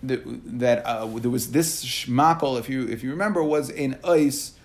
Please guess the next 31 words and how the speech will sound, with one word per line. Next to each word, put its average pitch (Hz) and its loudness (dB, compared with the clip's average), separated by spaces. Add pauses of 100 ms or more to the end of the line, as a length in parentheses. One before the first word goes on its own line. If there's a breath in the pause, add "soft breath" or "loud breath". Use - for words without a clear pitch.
(300 soft breath)
to 131 2
the 123 4
ice 147 4
of 139 -4
Mary, 117 -2
that 110 -6
it 120 -6
was 117 -4
an 120 -2
ice 151 0
for 139 -6
Kahuna 151 -2
to 135 -8
show 143 -2
that 131 -4
the 127 -8
Kahuna 123 -6
rightfully 117 -2
belonged. 151 0
All 131 4
they, 123 0 (220 loud breath)
they - -10
all 131 -4
came 127 -2
and 110 -4
put 117 -6
their 113 -4
makel 165 2
there, 147 0 (140)
and 117 -2
Aaron, 131 2